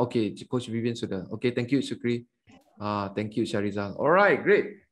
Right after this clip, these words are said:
So, ah, a lot of you, ah, really please,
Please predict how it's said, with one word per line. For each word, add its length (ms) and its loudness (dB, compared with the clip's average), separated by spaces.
So, 400 -2
ah, 400 2
a 80 0
lot 240 2
of 80 -8
you, 240 0
ah, 240 0
really 480 2
please, 240 2